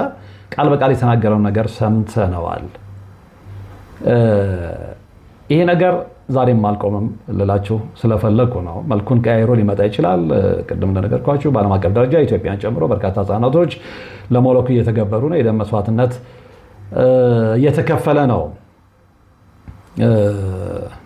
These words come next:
እና ይሄ ነገር እንዴት ይቆማል የሚለውን ስንመለከት፣ እ፣ ወደኋላ መመለስ ግድ ይለናል። አንደኛ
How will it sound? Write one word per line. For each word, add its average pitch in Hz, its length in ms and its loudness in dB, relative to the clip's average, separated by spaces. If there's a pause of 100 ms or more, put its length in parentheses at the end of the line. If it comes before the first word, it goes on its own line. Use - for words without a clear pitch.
(960)
እና 143 180 2 (160)
ይሄ 147 180 2
ነገር 190 240 4
እንዴት 185 220 4
ይቆማል 135 340 2
የሚለውን 156 420 2 (220)
ስንመለከት፣ 160 640 0 (100)
እ፣ 107 140 -4 (120)
ወደኋላ 123 360 2 (400)
መመለስ 113 460 -2
ግድ 110 160 0
ይለናል። 92 380 -4 (800)
አንደኛ 180 260 2